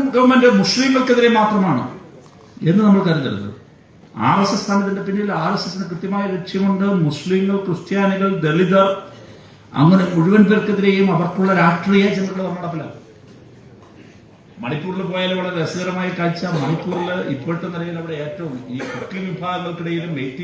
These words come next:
വിഭാഗങ്ങൾക്കിടയിലും രണ്ടിടത്ത്, മെയ്തി വിഭാഗത്തിന് കുക്കി വിഭാഗങ്ങളുടെ ഇടയിൽ പോകാൻ പറ്റില്ല, കുക്കി വിഭാഗങ്ങൾക്കിടയിൽ നിന്ന് മെ-, മെയ്തി വിഭാഗത്തിൽ വരാൻ പറ്റില്ല. മണിപ്പൂർ സന്ദർശിച്ച ഒരാളാണ് ഞാൻ. മണിപ്പൂരിൽ പോയപ്പോൾ കണ്ടൊരു കാഴ്ച, മണിപ്പൂരിൽ കോൺഗ്രസിന്റെ നേതാക്കൾ ഞങ്ങളെ മണിപ്പൂർ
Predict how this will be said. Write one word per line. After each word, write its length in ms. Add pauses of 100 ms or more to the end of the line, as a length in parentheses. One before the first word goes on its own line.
വിഭാഗങ്ങൾക്കിടയിലും 840
രണ്ടിടത്ത്, 500
മെയ്തി 340
വിഭാഗത്തിന് 500
കുക്കി 300
വിഭാഗങ്ങളുടെ 480
ഇടയിൽ 140
പോകാൻ 180
പറ്റില്ല, 260 (640)
കുക്കി 300
വിഭാഗങ്ങൾക്കിടയിൽ 800
നിന്ന് 220
മെ-, 260
മെയ്തി 240
വിഭാഗത്തിൽ 360
വരാൻ 200
പറ്റില്ല. 240 (840)
മണിപ്പൂർ 400
സന്ദർശിച്ച 400
ഒരാളാണ് 400
ഞാൻ. 140
മണിപ്പൂരിൽ 380
പോയപ്പോൾ 320
കണ്ടൊരു 300
കാഴ്ച, 260 (680)
മണിപ്പൂരിൽ 440 (140)
കോൺഗ്രസിന്റെ 600 (100)
നേതാക്കൾ 420 (140)
ഞങ്ങളെ 320 (1040)
മണിപ്പൂർ 400